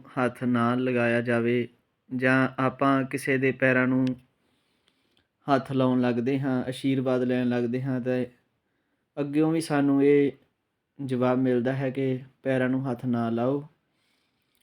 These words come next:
ਸੋ ਅੱਜ ਤੁਹਾਨੂੰ ਦੱਸਦੇ ਹਾਂ ਕਿ ਗੁਰਬਾਣੀ ਦੇ ਆਸ਼ੇ ਅਨੁਸਾਰ ਕਿਸੇ ਦੇ ਪੈਰਾਂ ਨੂੰ ਹੱਥ ਲਾਉਣਾ ਜਾਂ ਆਸ਼ੀਰਵਾਦ ਲੈਣਾ ਇਸ ਤਰ੍ਹਾਂ ਠੀਕ ਹੈ ਜਾਂ ਨਹੀਂ ਹੈ। ਸੋ ਗੁਰਬਾਣੀ ਅੰਦਰ ਸਤਿਗੁਰਾਂ ਨੇ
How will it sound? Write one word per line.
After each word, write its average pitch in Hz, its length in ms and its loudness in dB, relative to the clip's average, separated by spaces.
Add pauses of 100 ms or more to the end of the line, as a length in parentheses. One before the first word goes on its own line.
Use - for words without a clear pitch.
(460)
ਸੋ 160 120 4 (600)
ਅੱਜ 147 120 0
ਤੁਹਾਨੂੰ 156 280 0
ਦੱਸਦੇ 131 380 0
ਹਾਂ 147 120 0
ਕਿ 165 160 -2
ਗੁਰਬਾਣੀ 139 640 2
ਦੇ 175 160 4
ਆਸ਼ੇ 151 300 2
ਅਨੁਸਾਰ 139 560 2
ਕਿਸੇ 143 400 0
ਦੇ 147 140 2
ਪੈਰਾਂ 135 400 0
ਨੂੰ 147 260 -4
ਹੱਥ 131 160 -8
ਲਾਉਣਾ 131 520 -2 (840)
ਜਾਂ 135 200 0
ਆਸ਼ੀਰਵਾਦ 135 560 0
ਲੈਣਾ 131 340 0
ਇਸ 127 100 0
ਤਰ੍ਹਾਂ 131 320 -2
ਠੀਕ 143 360 -4 (100)
ਹੈ 135 120 -2
ਜਾਂ 127 140 -2
ਨਹੀਂ 135 260 -4
ਹੈ। 127 320 -6 (880)
ਸੋ 151 200 -2
ਗੁਰਬਾਣੀ 143 560 2
ਅੰਦਰ 160 520 4
ਸਤਿਗੁਰਾਂ 151 600 0
ਨੇ 147 380 2